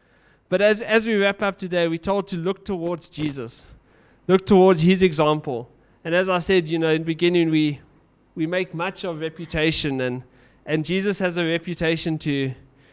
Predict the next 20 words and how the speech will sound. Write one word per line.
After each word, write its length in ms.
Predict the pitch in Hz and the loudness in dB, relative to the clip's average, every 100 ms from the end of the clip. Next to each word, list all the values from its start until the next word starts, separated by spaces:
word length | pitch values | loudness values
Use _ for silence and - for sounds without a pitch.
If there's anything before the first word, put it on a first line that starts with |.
| _ _ _ _ _ _ - | _ _ _ _ _ _ -6
to 100 | 156 | 0
put 160 | 180 | 2
our 140 | 170 160 | 4 2
trust 320 | 180 165 - | -2 -6 -4
in. 240 | 156 117 87 - - _ _ _ _ _ | -4 -4 -8 -18 -18 _ _ _ _ _
It 100 | 156 | -4
says, 220 | 175 160 | 0 0
"Je-," 160 | - 175 | -2 -8
firstly, 380 | - 208 208 214 | 2 2 4 4
it 120 | 190 | 4
says 200 | 202 190 | 4 4
that 160 | 180 170 | 2 0
Jesus 400 | 180 208 208 - | 0 2 2 0
is 120 | 180 | 0
the 120 | 180 | 0
author 420 | 135 196 190 196 | 2 0 0 -2
and 160 | 175 165 | -2 -4
perfecter 480 | 156 - 175 - 170 | -8 -8 -8 -6 -6
of 180 | 139 131 | -6 -8
faith. 440 | 123 82 - - | -14 -16 -16 -20